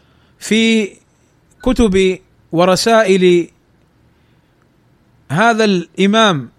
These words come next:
الجبل العثيمين رحمه الله تعالى،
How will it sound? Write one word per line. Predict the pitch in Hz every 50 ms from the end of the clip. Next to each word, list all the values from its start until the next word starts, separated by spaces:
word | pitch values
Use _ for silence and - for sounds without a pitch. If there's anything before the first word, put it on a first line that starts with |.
| _ -
الجبل | 175 185 175 151 202 226 208 196 175 151 135 - - _ -
العثيمين | 175 170 175 185 - 202 190 190 196 220 208 190
رحمه | 180 180 - 196 196 185 185 185
الله | 185 180 180 170
تعالى، | - 175 170 190 208 214 220 240 262 277 262